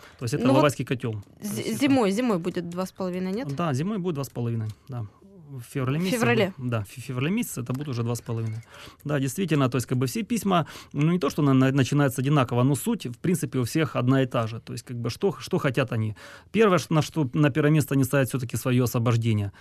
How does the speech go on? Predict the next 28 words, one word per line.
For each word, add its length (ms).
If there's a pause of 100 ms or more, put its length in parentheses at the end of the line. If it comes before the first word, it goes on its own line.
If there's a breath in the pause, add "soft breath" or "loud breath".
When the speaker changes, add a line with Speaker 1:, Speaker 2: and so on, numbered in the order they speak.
Speaker 1:
Когда 340
же 140
нас 240
освободят? 560 (400 loud breath)
То 80
есть 120
все 120
задают 300
вопросами: 680
"Сделайте 380
что-нибудь, 420
чтобы 260
как 140
можно 220
быстрее 360
нас 480
освободили". 600 (260 loud breath)
Это 160
гл-, 160
ну, 140
главный 300
месседж, 340
ка-, 120
который 260
пытаются 420
наши 220
военнопленные 560
донести, 680